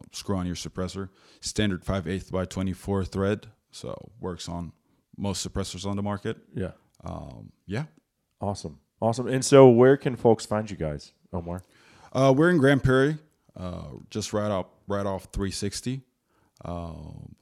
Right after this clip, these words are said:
Speaker 1: I'd say five minutes south of the airport.
Speaker 2: Uh-huh.
Speaker 1: So we have a s-, we have a storefront. Uh, you've come before.
Speaker 2: Yeah,
Speaker 1: You've
Speaker 2: it's
Speaker 1: seen,
Speaker 2: awesome.
Speaker 1: you've seen it.
Speaker 2: Um, okay, and the website?
Speaker 1: Tactical skeleton dot com.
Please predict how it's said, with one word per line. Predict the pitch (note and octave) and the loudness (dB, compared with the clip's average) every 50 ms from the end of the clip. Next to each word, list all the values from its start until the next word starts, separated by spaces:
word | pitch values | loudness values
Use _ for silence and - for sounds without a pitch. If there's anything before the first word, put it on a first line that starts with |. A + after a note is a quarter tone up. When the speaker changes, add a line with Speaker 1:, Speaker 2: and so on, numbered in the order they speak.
| _ - | _ -14
Speaker 1:
I'd | F#2 F#2+ F#2 - | -12 -12 -10 -10
say | - - G#2 G2+ F#2+ | -10 -8 -6 -6 -6
five | F2+ - G2+ G2+ G2 F2 F#2+ | -6 -6 -6 -6 -6 -6 -6
minutes | G2+ G2 F2+ - | -8 -8 -8 -10
south | - - G#2 G2 F#2+ - | -8 -8 -8 -8 -8 -10
of | F#2+ E2+ | -12 -12
the | F2 F#2 | -10 -12
airport. | F#2+ G2 F#2+ - G#2+ A2+ B2 B2 - _ _ _ _ _ _ - | -12 -12 -10 -8 -8 -8 -8 -10 -14 _ _ _ _ _ _ -14
Speaker 2:
Uh-huh. | - E2+ E2+ F#2+ | -12 -12 -12 -14
Speaker 1:
So | - - - F#2 F#2 F#2 F#2 | -14 -12 -8 -6 -4 -4 -4
we | F#2 G2 G2+ | -4 -4 -4
have | F#2+ G#2+ G#2+ G2 | -4 -4 -6 -6
a | |
s-, | G2 - - - - - | -8 -10 -12 -14 -14 -10
we | G#2 G#2 G2 | -8 -6 -6
have | F#2+ | -6
a | E2+ | -6
storefront. | F2 - F#2+ G2 F#2 - A2+ A2 A2+ A2 - - _ - F2+ | -8 -6 -6 -6 -4 -4 -4 -4 -4 -4 -8 -12 _ -18 -16
Uh, | F2 E2+ D#2+ - - - - _ _ _ _ _ _ _ | -16 -16 -16 -20 -20 -20 -20 _ _ _ _ _ _ _
you've | - A2 A#2 - | -10 -8 -8 -8
come | - A2 G#2 F#2 | -6 -6 -6 -4
before. | F#2+ F2+ - G2+ G2 G2+ G2 | -6 -6 -4 -2 0 2 2
Speaker 2:
Yeah, | A2+ B2 B2+ - - F#2+ | 2 0 0 -4 -10 -10
Speaker 1:
You've | F#2 G2 F#2 | -8 -8 -8
Speaker 2:
it's | - - | -6 -4
Speaker 1:
seen, | G#2+ G2 | -2 -2
Speaker 2:
awesome. | G#2+ G2 - - - | -2 -2 -4 -6 -8
Speaker 1:
you've | G#2+ G#2 G2 | -8 -8 -6
seen | - G2+ G2+ G2+ | -6 -4 -4 -4
it. | G#2 - - _ _ _ - A2 - _ _ _ | -4 -6 -8 _ _ _ -20 -20 -20 _ _ _
Speaker 2:
Um, | - C3+ C3+ C#3 C#3 C3+ C3 C3 B2+ B2+ B2+ - | -4 0 0 2 2 2 2 0 0 -2 -2 -2
okay, | D#3+ G#3+ A3+ G3 D3 - - | 0 0 0 0 -2 -4 -4
and | D3 C#3 C#3 C3+ C3+ B2 A#2 | -4 -4 -4 -4 -8 -6 -4
the | B2 B2+ A#2+ | -2 -2 -2
website? | A#2 B2+ C3+ C3 - D#3 D#3+ G3 - - _ _ _ _ _ - - _ _ _ _ _ - | -2 -4 -6 -6 -8 -8 -8 -10 -12 -16 _ _ _ _ _ -20 -20 _ _ _ _ _ 2
Speaker 1:
Tactical | - A2+ G#2 - - - A#2 A2+ | 4 4 4 4 2 2 2 2
skeleton | - - - F#2+ G2 F#2+ - G2+ | 2 4 4 6 6 6 6 4
dot | G#2 G2 F#2 - | 4 4 4 2
com. | - - G1+ - | 0 -2 -4 -6